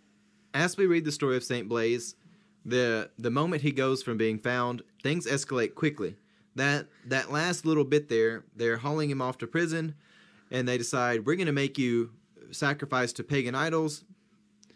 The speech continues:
He refuses, so he gets a beating. The next time he refuses, they hang him from a tree and use combs and rakes to rip the flesh off of him. I don't know if he dies before he's beheaded, but it's, it's a pretty brutal martyrdom. Um, so let's go around and, and see our thoughts on Saint Blaise. And again,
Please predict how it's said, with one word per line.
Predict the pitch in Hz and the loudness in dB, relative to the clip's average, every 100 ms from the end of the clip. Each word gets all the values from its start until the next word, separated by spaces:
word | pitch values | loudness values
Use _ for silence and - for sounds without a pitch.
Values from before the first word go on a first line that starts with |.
| _ _ _ _ - | _ _ _ _ -4
He | 120 | -2
refuses, | 120 160 165 160 | 2 4 4 2
so | 147 117 | 0 0
he | |
gets | 117 123 | 0 -2
a | 123 | 0
beating. | 135 139 131 | 2 2 0
The | 117 | -2
next | 127 147 - | -2 -4 -2
time | 147 143 | -2 0
he | 135 | 0
refuses, | 123 131 127 127 113 | -2 0 0 0 0
they | 120 107 | 0 0
hang | 117 135 | -2 -2
him | 139 127 | -2 -2
from | 127 | -4
a | 113 | -6
tree | - 135 117 | -4 -2 -2
and | 113 | -2
use | 113 - | -4 -4
combs | 147 123 117 | -4 -2 -2
and | 107 | -2
rakes | 107 110 107 | 0 -2 -2
to | - | -4
rip | 117 123 - | -2 -2 -4
the | 113 | -6
flesh | 127 120 120 | -2 -2 -2
off | 110 | -4
of | 113 104 | -4 -4
him. | 104 104 _ _ _ - | -6 -8 _ _ _ -2
I | 160 | 2
don't | 226 180 | 4 4
know | 202 | 2
if | 180 | 2
he | 165 | 0
dies | 139 147 120 110 | 2 2 2 -2
before | 110 110 143 147 117 - | -6 -2 2 4 2 -2
he's | 123 120 | -4 -4
beheaded, | 92 107 123 104 92 | -2 -4 0 -2 0
but | 113 | 0
it's, | 139 - | -2 -2
it's | 135 - | -6 -4
a | |
pretty | 151 160 | -2 0
brutal | 120 127 123 104 | 0 0 0 0
martyrdom. | 107 117 113 95 90 - _ - - - - | -2 -2 -2 -4 -10 -14 _ -20 -20 -20 -6
Um, | 139 143 127 107 98 - _ | 0 2 2 0 -4 -12 _
so | - 208 | -2 0
let's | 226 | 2
go | 233 | 0
around | 190 185 147 | 2 0 0
and, | 117 110 - | 0 -4 -6
and | 110 110 | -6 -2
see | 147 | 2
our | 143 131 | 2 0
thoughts | 123 123 - | 0 -2 -4
on | - 113 107 101 | -6 -4 -2 -2
Saint | - 120 - | -4 -4 -2
Blaise. | 110 98 95 | 0 0 0
And | 131 | 0
again, | 170 220 | 0 0